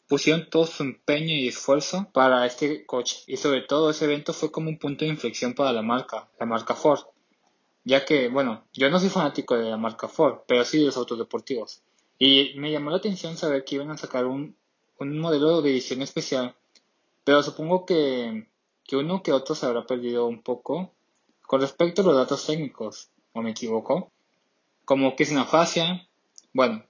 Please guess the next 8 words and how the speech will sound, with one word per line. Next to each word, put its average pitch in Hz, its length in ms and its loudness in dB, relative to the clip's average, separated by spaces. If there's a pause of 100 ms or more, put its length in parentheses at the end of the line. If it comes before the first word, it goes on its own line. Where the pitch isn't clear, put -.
la 120 80 -4
fascia 151 540 0
es 131 100 -4
la 151 80 4
defensa 147 380 -2
delantera 117 540 0
del 113 140 -4
auto. 151 300 -2